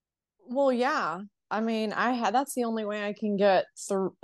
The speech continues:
through 'em, because a lot of times I start going downhill and I t-, I wanna quit or wa-, or storm out of the gym and throw a, a temper <laughs> tantrum because I'm not getting my way,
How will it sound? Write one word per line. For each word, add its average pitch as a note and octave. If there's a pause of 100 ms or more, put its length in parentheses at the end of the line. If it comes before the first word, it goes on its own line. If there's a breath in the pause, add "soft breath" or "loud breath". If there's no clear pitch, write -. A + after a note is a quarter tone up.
(100)
through B3
'em, D#3
because G#3+
a G3
lot G#3
of A#3
times F#3+ (120)
I F#3+ (640)
start F#3
going G3
downhill F#3
and F3+
I E3+
t-, F#3
I E3+
wanna F3 (180)
quit A#3 (720)
or G3
wa-, F#3+
or F#3+
storm A3+
out G3+
of G#3+
the G#3+
gym G3+
and G3
throw G3
a, F3+ (140)
a F#3
temper A3
<laughs> A3
tantrum C4 (840 soft breath)
because A3+
I'm A3
not G#3+
getting A#3+
my G#3
way, G3+